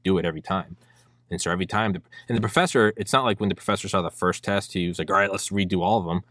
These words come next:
The professor's human too. He doesn't wanna rewrite the test. He's a dude too. He's got off days. He's got weekends. He wants to go fucking, you know, hang out with his kids or whatever. So I'd always wait.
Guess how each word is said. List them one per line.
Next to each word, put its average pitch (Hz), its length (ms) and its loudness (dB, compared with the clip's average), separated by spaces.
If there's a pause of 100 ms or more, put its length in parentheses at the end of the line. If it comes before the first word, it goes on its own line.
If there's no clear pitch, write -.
(440)
The - 80 -20
professor's 196 440 0
human 185 280 6
too. 208 280 6
He 110 100 4
doesn't 170 200 2
wanna 113 160 0
rewrite 80 440 -8
the 160 80 -12
test. 131 320 -4
He's 196 160 0
a 185 40 0
dude 175 300 4
too. 196 280 6
He's 117 220 2
got 151 200 -4
off 87 240 -6
days. 104 200 -4
He's 127 140 -8
got 92 220 -2
weekends. 98 400 -6
He 123 80 0
wants 156 220 -6
to 92 80 -4
go 85 100 -2
fucking, 82 380 -6
you 80 100 -4
know, 80 160 -8 (300)
hang 85 200 -2
out 87 80 -4
with 85 80 -8
his 80 120 -12
kids 85 280 -8
or 98 60 0
whatever. 117 400 0 (800)
So 131 120 0
I'd 131 100 6
always 143 260 4
wait. 123 340 4